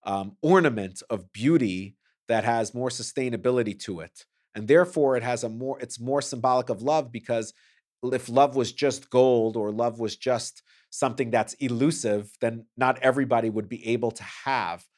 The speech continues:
this incredible experience of, of love. But because it's silver, silver represents everybody has the ability to have that type of ornamental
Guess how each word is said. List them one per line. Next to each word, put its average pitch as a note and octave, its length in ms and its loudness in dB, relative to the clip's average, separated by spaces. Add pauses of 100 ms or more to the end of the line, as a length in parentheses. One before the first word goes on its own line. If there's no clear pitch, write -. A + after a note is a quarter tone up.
(320)
this G#2 160 -4
incredible G#2+ 520 -4
experience G2 540 -10
of, F2 300 -14
of E2+ 160 -20
love. G2+ 340 -4 (500)
But - 260 4
because B2+ 360 2
it's A2 160 -6
silver, F#3 380 2
silver D#3 300 0
represents C#3+ 600 -2
everybody B2 540 0
has G#2+ 320 -6
the G#2+ 100 -10
ability F#2+ 640 -8 (320)
to A#2 120 -2
have A2 360 -2
that G2 160 -4
type G2+ 260 -4
of F#2+ 300 -6 (120)
ornamental G2+ 880 -4